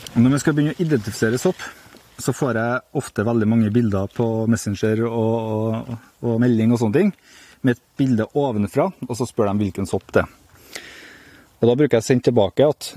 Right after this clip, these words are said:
det er som å ta bilde av hodet av en person ovenfra, og spørre hvem det er for noen. For den meste informasjonen på soppen, det ligger under soppen.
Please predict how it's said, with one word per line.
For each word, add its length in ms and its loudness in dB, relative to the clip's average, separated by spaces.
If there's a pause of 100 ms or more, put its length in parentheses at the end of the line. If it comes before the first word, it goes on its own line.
(120)
det 80 4
er 80 0
som 160 0
å 40 -2
ta 220 2
bilde 420 0
av 260 0 (280)
hodet 340 2 (120)
av 100 0
en 100 0
person 480 -2
ovenfra, 320 2 (340)
og 80 -4
spørre 240 0
hvem 140 0
det 80 0
er 20 -4
for 140 -2
noen. 100 -2 (720)
For 140 0
den 160 2
meste 320 -2
informasjonen 480 0
på 80 -8
soppen, 320 0
det 80 2
ligger 300 -2
under 320 0
soppen. 280 -6